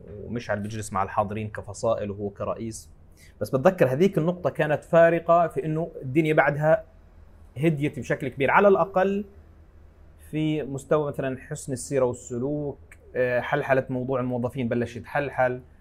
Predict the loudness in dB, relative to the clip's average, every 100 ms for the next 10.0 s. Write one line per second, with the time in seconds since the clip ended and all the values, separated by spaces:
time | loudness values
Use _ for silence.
0 | -20 -20 -12 -8 -4 2 4 4 4 4
1 | 4 2 -2 -6 -6 -4 -4 -4 -6 -6
2 | -6 -6 -8 -10 -12 -8 -6 -4 -4 -4
3 | -10 -16 -18 -14 -10 -8 -8 -8 -8 -8
4 | -8 -8 -10 -12 -10 -10 -10 -12 -14 -12
5 | -4 -4 -4 -6 -8 -10 -20 -20 -20 -20
6 | -20 -20 -20 -18 -2 0 2 0 2 2
7 | 2 -2 0 8 8 8 4 4 2 0
8 | 0 0 -2 -4 -10 -20 -20 -20 -20 -20
9 | -20 -18 -6 0 0 -2 -6 -10 -10